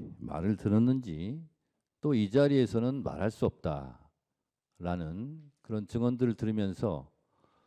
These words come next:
어, 오늘의 증언들이 또 방송으로 중계가 될 텐데,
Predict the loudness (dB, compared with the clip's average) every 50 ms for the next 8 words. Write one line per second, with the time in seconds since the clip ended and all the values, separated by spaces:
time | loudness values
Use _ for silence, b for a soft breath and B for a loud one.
0 | _ _ _ _ _ _ -16 -14 -8 -6 -2 0 2 4 4 4 2 2 0 0
1 | 0 0 0 0 -2 -2 0 0 0 -2 -4 -4 -6 -8 -10 -12 -14 -16 -18 _
2 | _ -6 -4 -4 -4 -4 -4 -6 -8 -10 -14 _ _ _ _ _ _ _ _ _
3 | -2 0 0 -4 -2 -2 -2 -2 -2 -4 -4 -6 -8 -8 -8 -10 -14 -16 -18 _
4 | -12 -6 -4 -2 -2 -2 -2 -4 -6 -6 -10 -12 -8 -8 -8 -8 -8 -8 -10 -10